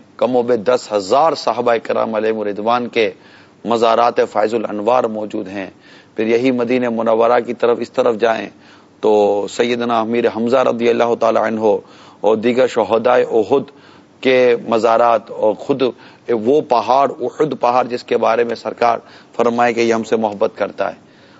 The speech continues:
تو جنتی پہاڑ۔ تو یہ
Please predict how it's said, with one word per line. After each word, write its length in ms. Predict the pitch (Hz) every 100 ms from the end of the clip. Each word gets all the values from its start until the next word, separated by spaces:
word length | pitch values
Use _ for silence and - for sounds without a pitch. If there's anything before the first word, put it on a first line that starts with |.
| - -
تو 380 | 101 101 101 95
جنتی 440 | 92 131 151 151
پہاڑ۔ 340 | 127 113 107 98 - - - - - -
تو 100 | 117
یہ 360 | 120 147 180